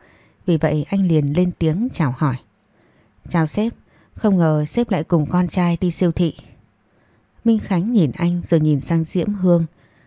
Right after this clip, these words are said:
Một tia bất ngờ xuất hiện trong mắt anh, nhưng chỉ là thoáng qua. Hắn chưa từng nghĩ chồng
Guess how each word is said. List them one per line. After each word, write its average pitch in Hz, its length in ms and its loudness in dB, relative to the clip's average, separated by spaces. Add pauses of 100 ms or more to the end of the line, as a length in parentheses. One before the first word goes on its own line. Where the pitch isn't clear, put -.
(180)
Một 160 200 0
tia 160 220 0 (180)
bất 214 220 -4
ngờ 143 280 0
xuất - 220 -4
hiện 170 140 -2
trong 170 260 -2
mắt 220 160 -4
anh, 170 180 -2 (580)
nhưng 220 160 2
chỉ 165 200 -2
là 139 140 -4
thoáng 160 380 -4
qua. 165 260 0 (800)
Hắn 180 280 0
chưa 208 200 4
từng 147 300 -2
nghĩ 233 340 -2
chồng 156 300 0